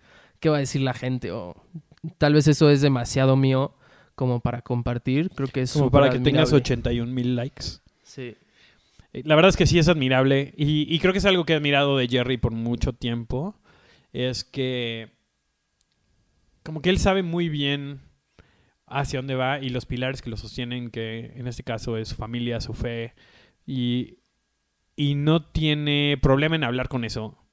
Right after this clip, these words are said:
Speaker 2: como de manera súper, súper abierta. Y a la vez es una persona extremadamente exitosa,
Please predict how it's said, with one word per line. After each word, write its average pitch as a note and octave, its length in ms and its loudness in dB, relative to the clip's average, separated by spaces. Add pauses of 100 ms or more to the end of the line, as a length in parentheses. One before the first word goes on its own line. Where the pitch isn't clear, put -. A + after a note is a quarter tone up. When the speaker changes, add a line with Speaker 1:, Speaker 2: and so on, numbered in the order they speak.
(120)
Speaker 2:
como A#2 200 -6
de A#2 80 -4
manera B2 320 -4
súper, G#2+ 380 -6 (260)
súper A2 320 -6
abierta. A2+ 580 -6 (380)
Y D#3+ 140 4
a F#3 80 2
la F3+ 140 2
vez G#3+ 360 0
es F3 160 -2
una G#3 160 -2
persona C3+ 640 -4 (340)
extremadamente C#3 840 -8
exitosa, A#2+ 560 -10